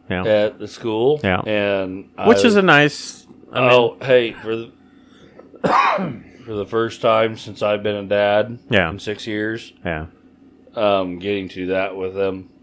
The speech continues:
Speaker 1: Right.
Speaker 2: was my year, was my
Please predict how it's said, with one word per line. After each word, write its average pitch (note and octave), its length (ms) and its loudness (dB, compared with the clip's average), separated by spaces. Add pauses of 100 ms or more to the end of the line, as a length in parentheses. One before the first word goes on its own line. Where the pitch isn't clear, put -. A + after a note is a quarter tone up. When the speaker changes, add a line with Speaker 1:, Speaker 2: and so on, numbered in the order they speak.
(160)
Speaker 1:
Right. F#2 240 -2
Speaker 2:
was E2+ 380 -12 (1400)
my F#2+ 300 -4
year, F2 540 -4
was F2 220 -6
my F2 220 -10